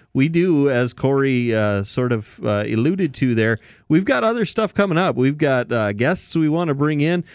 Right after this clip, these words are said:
Um, we've got, we still have all the awards from, uh, the Checkers and Wreckers, uh, championships and the,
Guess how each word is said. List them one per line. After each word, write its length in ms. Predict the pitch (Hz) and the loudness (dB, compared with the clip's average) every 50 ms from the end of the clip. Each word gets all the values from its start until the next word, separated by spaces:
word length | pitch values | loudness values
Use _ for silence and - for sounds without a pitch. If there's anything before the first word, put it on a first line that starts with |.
| - _ _ - | -20 _ _ -4
Um, 380 | - 98 101 98 95 98 107 - | -2 -2 0 -2 -2 -4 -6 -2
we've 260 | 113 113 110 107 120 | -2 -2 0 0 0
got, 300 | 131 120 113 113 113 - - - - _ | 0 0 0 0 -2 -6 -12 -20 -4 _
we 100 | 139 139 | 2 2
still 340 | 131 - - 185 196 220 220 | 2 2 0 2 2 4 4
have 280 | 196 180 165 147 131 117 | 4 4 2 2 0 -2
all 260 | 76 107 151 185 196 | -2 0 0 2 2
the 140 | 190 175 156 | 2 4 4
awards 680 | 139 131 127 139 185 208 165 117 101 95 104 - - | 4 4 4 2 4 2 2 0 -2 -4 -6 -10 -8
from, 480 | - - 131 123 117 113 107 107 107 | -2 0 2 2 2 2 0 0 2
uh, 280 | 107 101 101 101 101 98 | 2 2 2 0 0 0
the 140 | 98 104 104 | 0 -2 -2
Checkers 460 | - - 139 139 - - 147 117 107 | 0 0 0 0 0 0 -2 -2 0
and 160 | 120 110 107 | 0 0 2
Wreckers, 560 | 113 127 135 - 156 127 110 104 101 - - | 0 0 0 0 0 0 0 -2 -4 -4 -2
uh, 280 | 135 113 104 101 101 95 | 0 0 2 0 0 -2
championships 920 | - - - 135 147 151 - 151 147 135 - - 147 151 156 - - - | -2 -2 0 0 0 -2 -2 -2 -2 -2 -2 0 0 0 0 -2 -4 -4
and 220 | 139 120 107 104 104 | -4 -2 -2 0 0
the, 140 | 107 104 | 0 -2